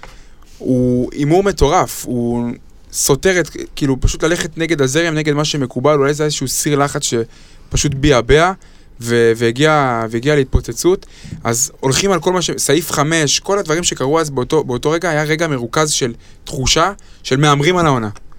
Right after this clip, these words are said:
הולכים על כל הקופה. אז בימים הראשונים גודס מגיע למועדון, מאיר, ומגיע למשחקי הבכורה שהכל על הכתפיים שלו, והוא יודע שהעונה הולכת לכאן או לכאן.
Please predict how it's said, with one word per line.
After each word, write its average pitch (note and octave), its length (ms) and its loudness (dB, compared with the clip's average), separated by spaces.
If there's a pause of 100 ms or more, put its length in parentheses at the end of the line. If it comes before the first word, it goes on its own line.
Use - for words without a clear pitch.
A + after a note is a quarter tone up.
(140)
הולכים D#3 280 0
על D3+ 80 0
כל D3+ 160 2
הקופה. C#3+ 380 0 (800)
אז A#2+ 200 -4
בימים D3 280 2
הראשונים F3 380 2
גודס F3 280 0
מגיע D3 220 2
למועדון, C#3+ 440 2
מאיר, F#3+ 300 0 (1400)
ומגיע C#3 360 0
למשחקי D3 380 -4
הבכורה D#3 500 0
שהכל - 440 0
על D#3 80 2
הכתפיים D3 400 -4
שלו, D3 240 -2
והוא A#2 720 -2
יודע D3 240 2
שהעונה C3+ 440 2
הולכת C#3 300 0 (220)
לכאן C#3+ 280 -2
או C#3+ 60 0
לכאן. C#3 360 0